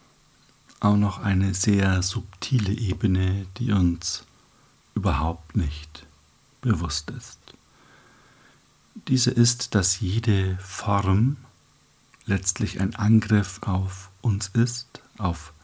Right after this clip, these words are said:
die Wahrheit in uns, weil Form begrenzt ist.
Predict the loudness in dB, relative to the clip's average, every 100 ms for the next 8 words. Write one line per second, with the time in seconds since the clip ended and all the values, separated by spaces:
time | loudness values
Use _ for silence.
0 | _ -2 -2 0 -2 0 2 2 0 -6
1 | 0 2 2 4 4 2 -2 -8 -8 -16
2 | _ _ _ _ _ _ _ _ _ -12
3 | -2 0 2 0 0 -2 -4 -8 -16 -20
4 | -20 _ _ _ _ _ -12 -4 -2 0
5 | 0 -2 0 4 4 4 -2 -4 -6 -8
6 | -10 -20